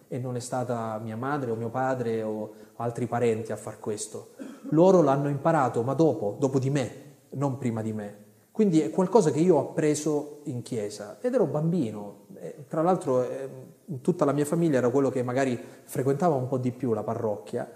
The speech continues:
e, e quindi questa signora si era presa a cuore di insegnarmi questa preghiera del rosario che io non capivo. Però non so perché i bambini sono così, hanno un'affinità con le cose, anche se non le sanno dire, s-, avvertono le cose vere di pancia,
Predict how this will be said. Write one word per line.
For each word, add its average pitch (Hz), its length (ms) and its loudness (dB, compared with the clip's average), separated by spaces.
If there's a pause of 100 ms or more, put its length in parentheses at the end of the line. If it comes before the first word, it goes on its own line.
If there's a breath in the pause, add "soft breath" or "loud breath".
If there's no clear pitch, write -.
(260 loud breath)
e, 180 440 -6
e - 100 -10
quindi 240 300 2
questa 208 260 -2
signora 156 480 0
si - 100 -6
era 180 100 -2
presa 175 300 -2
a - 40 -8
cuore 180 300 4
di 120 80 -2
insegnarmi 113 640 -4
questa 113 240 -8
preghiera 117 260 -4
del 110 100 -4
rosario 110 440 -6
che - 100 -6
io 135 180 0
non 120 160 -6
capivo. 110 680 -6 (640 soft breath)
Però 294 200 0
non 220 180 0
so 277 140 -4
perché 165 760 -6
i 175 80 -2
bambini 180 360 0
sono 131 200 -6
così, 127 260 -4
hanno 151 300 -2
un'affinità 165 560 -2
con 147 120 -2
le 127 100 -2
cose, 117 380 -6
anche 147 240 -4
se 127 120 -6
non 123 120 -4
le 123 80 -4
sanno 117 260 -8
dire, 101 520 -8
s-, 151 360 -8
avvertono 156 580 -2
le 135 100 -2
cose 135 260 -6
vere 110 540 -4
di 131 120 -4
pancia, 101 720 -10